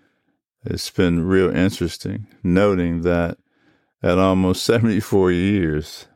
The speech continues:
I've had my mother in my life all these years, which is an oddity.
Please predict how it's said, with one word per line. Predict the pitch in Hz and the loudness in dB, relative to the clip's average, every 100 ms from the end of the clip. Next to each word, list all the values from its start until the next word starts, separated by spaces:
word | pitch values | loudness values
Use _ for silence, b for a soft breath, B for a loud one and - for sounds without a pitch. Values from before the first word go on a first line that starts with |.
| - | -12
I've | - 80 | -8 -4
had | 95 87 85 | 0 0 0
my | 85 78 | -2 -2
mother | 92 87 85 85 | 0 2 2 2
in | 82 | 0
my | 82 | 0
life | 85 87 85 - | 2 2 2 0
all | 82 85 | 0 2
these | 85 82 80 | 0 -4 -4
years, | 82 85 78 78 - | -4 -2 -4 -8 -10
which | 85 - | -10 -10
is | 80 | -6
an | 82 76 | -4 0
oddity. | 80 82 78 - 92 | 0 0 -4 -6 -10